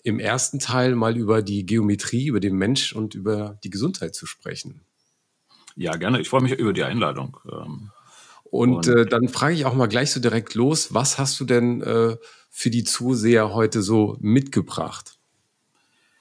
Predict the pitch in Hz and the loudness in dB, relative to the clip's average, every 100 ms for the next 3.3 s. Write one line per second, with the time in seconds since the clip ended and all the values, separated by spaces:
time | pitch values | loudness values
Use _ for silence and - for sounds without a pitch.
0 | _ _ _ 82 87 113 120 110 - 90 | _ _ _ -6 0 4 4 2 -4 -6
1 | 87 87 87 87 85 85 90 85 87 101 | -2 -2 -2 -2 -2 -4 -4 -2 -2 0
2 | 92 82 82 107 - 92 - 87 82 85 | 0 2 2 2 0 -4 -4 -2 -2 -2
3 | 80 78 73 | -2 -6 -10